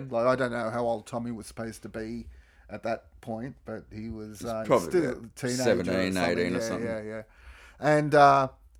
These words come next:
Speaker 1: Cousin Kevin.
Speaker 2: Yeah,
Speaker 1: That's,
Speaker 2: that was
Speaker 1: that's,
Speaker 2: good.
Speaker 1: that's actually my favourite bit,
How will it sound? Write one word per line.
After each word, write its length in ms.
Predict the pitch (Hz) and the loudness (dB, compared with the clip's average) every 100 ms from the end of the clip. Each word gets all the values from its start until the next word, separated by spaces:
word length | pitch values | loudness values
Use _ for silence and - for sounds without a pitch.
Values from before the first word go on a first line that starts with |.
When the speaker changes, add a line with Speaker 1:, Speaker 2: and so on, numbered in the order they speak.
| - | 2
Speaker 1:
Cousin 320 | 160 165 139 | 6 6 4
Kevin. 400 | 117 131 131 104 - - - | 2 2 2 -4 -14 -18 -4
Speaker 2:
Yeah, 220 | 104 95 | -2 4
Speaker 1:
That's, 260 | 143 135 - | 6 6 4
Speaker 2:
that 80 | |
was 100 | 98 147 | -4 2
Speaker 1:
that's, 260 | 147 - | 2 2
Speaker 2:
good. 80 | 165 | 4
Speaker 1:
that's 220 | 185 190 | 4 6
actually 340 | 190 - 151 127 | 2 2 -6 -2
my 160 | 127 | -2
favourite 400 | 117 110 120 107 | -2 -4 -4 -6
bit, 180 | 104 | -8